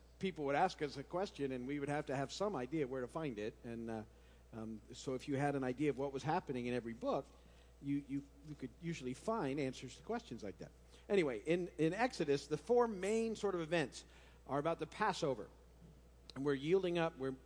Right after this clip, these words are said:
we're building up to that right now. And then it's crossing the Red Sea, or the parting of the Red Sea, and the law and the tabernacle. Those are the four main things that if you can remember, that's what was happening in Exodus,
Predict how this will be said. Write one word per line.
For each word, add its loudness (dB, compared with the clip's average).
we're 0
building 0
up 0
to 0
that 2
right 0
now. -2
And -2
then 4
it's -2
crossing 2
the 4
Red 6
Sea, 0
or 0
the -2
parting 0
of 0
the 2
Red 0
Sea, -6
and 0
the 2
law 6
and -6
the -6
tabernacle. -2
Those -4
are -6
the 0
four 4
main 0
things 0
that 0
if -4
you -8
can -2
remember, 0
that's 0
what -2
was -4
happening -2
in -2
Exodus, 0